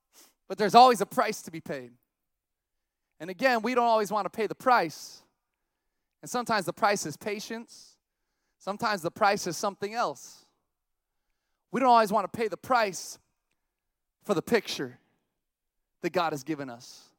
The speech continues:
the dream. So, eight plus years ago, God said, "I want you to plant a church downtown Sacramento." Our church is now coming up on being eight years old. That's crazy.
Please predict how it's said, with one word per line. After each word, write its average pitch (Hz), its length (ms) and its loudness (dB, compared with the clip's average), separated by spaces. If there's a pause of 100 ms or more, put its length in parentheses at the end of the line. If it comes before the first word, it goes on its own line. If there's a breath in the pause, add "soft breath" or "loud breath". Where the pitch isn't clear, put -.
the 175 100 0
dream. 196 440 -2 (320 soft breath)
So, 233 440 6 (800)
eight 208 280 -6 (680)
plus 190 280 -8
years 196 200 -6
ago, 214 320 -10 (1500)
God 151 180 -6
said, 160 160 -6
"I 151 40 -4
want 160 200 -6
you 151 60 -10
to 151 60 -10
plant 160 260 -12
a 151 40 -14
church - 540 -12 (220)
downtown 156 380 -8
Sacramento." 156 640 -12 (1900)
Our 151 60 -16
church 190 240 -2
is 165 100 -4
now 175 240 2
coming 175 320 -6
up 180 120 -2
on 151 140 -2
being 143 220 -10
eight 151 160 -8
years 143 180 -10
old. 143 160 -2
That's 123 180 -12
crazy. 127 440 -14